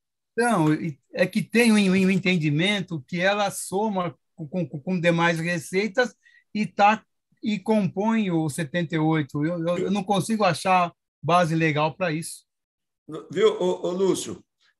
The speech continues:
Speaker 2: É,
Speaker 1: Oi.
Speaker 2: tem perguntas e respostas da Receita Federal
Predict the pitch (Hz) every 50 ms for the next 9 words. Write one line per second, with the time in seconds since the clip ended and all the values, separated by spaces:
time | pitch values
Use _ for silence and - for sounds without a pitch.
0 | _ - 139 147 151 156 220 175 143 127 180 208 214 214 214 214 196 156 - 156
1 | 202 214 214 214 202 175 175 185 165 170 147 - - - - 151 160 165 156 -
2 | - - 127 110 98 107 120 120 113 127 117 - - 143 143 143 135 - - 131
3 | 120 107 107 101 123 143 156 143 107 90 -